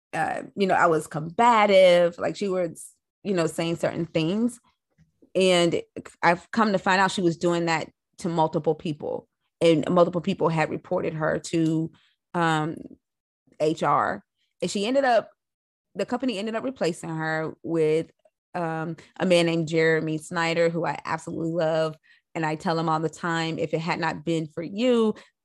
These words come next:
then, then my next step in life would have been very different." So Jeremy came within a week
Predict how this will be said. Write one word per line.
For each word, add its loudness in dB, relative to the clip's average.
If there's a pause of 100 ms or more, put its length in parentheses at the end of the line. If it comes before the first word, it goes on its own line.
then, -2
then -4 (100)
my -4
next -6
step -4
in -6
life -4 (120)
would -2
have -4
been -4
very -2
different." -4 (300)
So 4
Jeremy 4
came -2 (240)
within -2
a -4
week -6